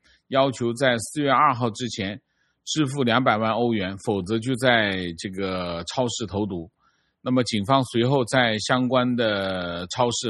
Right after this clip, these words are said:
发现了被污染的产品，从产品当中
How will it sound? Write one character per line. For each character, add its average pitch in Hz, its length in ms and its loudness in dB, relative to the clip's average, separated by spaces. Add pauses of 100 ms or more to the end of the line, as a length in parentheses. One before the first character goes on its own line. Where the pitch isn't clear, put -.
(120)
发 127 160 2
现 127 180 -2
了 107 80 -4
被 107 220 -2
污 107 160 -6
染 87 180 -4
的 80 160 -12
产 98 160 -6
品， 95 180 -16 (840)
从 131 420 0
产 127 240 2
品 110 180 0
当 113 220 -2
中 117 320 -4